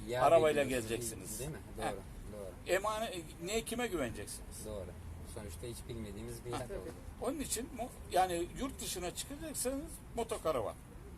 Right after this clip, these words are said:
Speaker 2: Ama bu yurt, ben yurt dışına karavanla
Speaker 1: Emeklisiniz
Speaker 2: gitmem.
Speaker 1: galiba, değil mi
Speaker 2: Emekliyim.
Speaker 1: abi?
Speaker 2: Emekliyim. Ya
Speaker 1: Peki.
Speaker 2: hanım emekli, ben emekli. E işte zaten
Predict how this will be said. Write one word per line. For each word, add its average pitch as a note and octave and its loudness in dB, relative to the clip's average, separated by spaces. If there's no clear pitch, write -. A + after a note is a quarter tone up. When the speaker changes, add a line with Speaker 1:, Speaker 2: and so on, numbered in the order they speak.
Speaker 2:
Ama D3 2
bu - -4
yurt, A3+ -4
ben C#4 6
yurt C#4+ -4
dışına F3+ 0
karavanla G#3+ 2
Speaker 1:
Emeklisiniz F3+ 2
Speaker 2:
gitmem. B2 2
Speaker 1:
galiba, B2 2
değil - -2
mi - 4
Speaker 2:
Emekliyim. A2+ 0
Speaker 1:
abi? - -4
Speaker 2:
Emekliyim. A#2 -6
Ya G3+ 2
Speaker 1:
Peki. G3 4
Speaker 2:
hanım F3 2
emekli, A2+ -2
ben G#3+ -2
emekli. G#2+ -4
E B3 2
işte A#3+ 2
zaten B3 -2